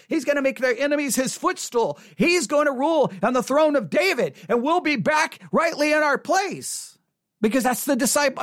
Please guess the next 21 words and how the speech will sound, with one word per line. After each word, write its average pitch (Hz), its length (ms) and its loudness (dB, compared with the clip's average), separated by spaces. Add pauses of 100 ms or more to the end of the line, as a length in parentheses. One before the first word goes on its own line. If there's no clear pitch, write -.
Remember, 349 300 2
even 339 260 0
after 330 240 -2
Jesus' 302 380 -2
death, 311 260 -2
burial, 302 240 2
and 302 80 0
resurrection, 294 480 -2
when 294 100 2
he's 269 80 -2
getting 302 200 -4
ready 311 180 -2
to 311 140 -6
ascend, 339 320 -2 (180)
"Are - 80 2
you 226 80 0
gonna 247 160 0
restore 262 500 2
the 277 80 0
kingdom 254 440 0
now?" 233 300 2